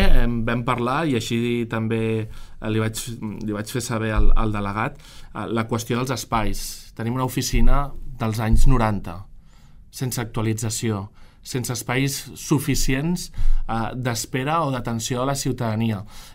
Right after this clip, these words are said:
A més, amb uns, eh, serveis públics que estan tancats dins de la pròpia oficina. Per tant, aquest no és el servei, que entenem que ha de donar una administració de cara a la ciutadania. Va ser el tema principal de la reunió.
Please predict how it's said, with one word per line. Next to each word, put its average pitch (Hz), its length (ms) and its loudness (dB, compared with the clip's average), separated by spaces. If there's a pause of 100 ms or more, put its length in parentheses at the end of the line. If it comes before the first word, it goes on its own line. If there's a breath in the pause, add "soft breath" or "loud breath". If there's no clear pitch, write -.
A 123 180 -2
més, 143 440 -2
amb 123 320 -4
uns, 131 380 -2
eh, 120 300 -2
serveis 120 580 -4
públics 147 400 -2
que 135 60 -6
estan 120 240 -6
tancats 120 600 4
dins 113 180 -2
de 127 60 -2
la 117 120 -2
pròpia 113 300 -4
oficina. 107 420 -8 (240 loud breath)
Per 131 140 -6
tant, 131 180 -2 (440 loud breath)
aquest 160 220 0
no 175 80 2
és 160 80 0
el 156 100 0
servei, 110 480 -2 (540)
que 107 80 -8
entenem 110 400 -4
que 113 160 -6
ha 107 140 -2
de 107 100 -4
donar 107 240 -4
una 110 80 -4
administració 107 720 -8
de 117 80 -4
cara 107 220 -8
a - 20 -6
la 104 80 -8
ciutadania. 101 400 -8
Va 127 140 -4
ser 160 100 -2
el 139 80 -4
tema 139 240 -4
principal 113 560 -2
de 87 80 2
la 87 80 -6
reunió. 92 380 -10